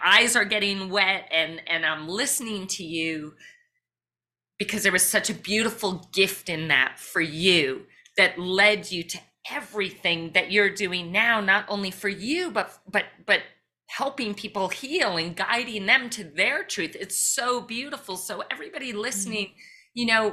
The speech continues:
Speaker 1: when you, if you are going through something that is just taking you to your knees, know that this is not the end.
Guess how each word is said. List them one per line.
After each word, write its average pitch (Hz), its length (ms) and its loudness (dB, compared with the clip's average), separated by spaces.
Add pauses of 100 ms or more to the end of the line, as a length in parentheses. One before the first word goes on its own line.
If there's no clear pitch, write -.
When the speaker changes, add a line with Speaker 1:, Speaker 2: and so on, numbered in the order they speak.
Speaker 1:
when 226 320 -2
you, 226 420 -2 (1040)
if 330 280 2
you 247 200 2
are 220 100 6
going 240 480 2
through 170 240 -4
something 247 680 -2
that 175 160 2
is 202 220 0 (100)
just 277 520 -2
taking 254 460 -6
you 180 120 -4
to - 180 -8
your 175 160 -4
knees, 190 880 -4 (520)
know 240 420 6
that 208 240 2
this 226 180 -2
is 220 160 -4
not 233 240 2 (100)
the 208 320 -4
end. 180 680 2